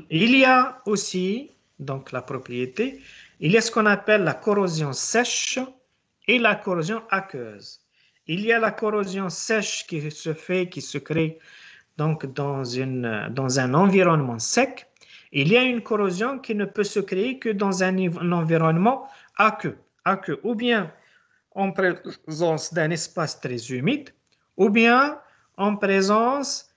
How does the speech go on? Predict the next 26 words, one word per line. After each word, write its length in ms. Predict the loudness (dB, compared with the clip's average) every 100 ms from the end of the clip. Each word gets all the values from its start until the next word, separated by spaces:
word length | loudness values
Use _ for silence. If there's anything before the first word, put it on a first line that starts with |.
| _ _
eh 200 | 0 2
ben, 360 | 4 4 2 2 -4
d'un 240 | -2 0 0
contact 540 | 0 -4 0 -2 -2
avec 380 | -2 0 0 0
de 140 | 2
l'eau, 320 | 2 2 -4 _ -12
avec 280 | -6 -6 -6
quelque 260 | -8 -6
chose 400 | -6 -4 -2 -2
d'aqueux. 400 | 0 0 -2 -14 -16 _ -14
Aqueux, 280 | -12 -8 -8
ça 180 | -6 -6
veut 120 | -2
dire 200 | -2 -2
en 60 | -6
présence 500 | -6 -6 -4 -6 -4
de 100 | -4
l'eau. 160 | -4 -8 _ _ -20 _ -20 -20 -14 0
La 140 | 0
corrosion 500 | 4 4 4 4 -2
sèche, 580 | -2 -2 -2 -2 -8 -8
comment 220 | -6 -2
elle 80 | -2
se 200 | -2 -4
fait ? 240 | -4 -10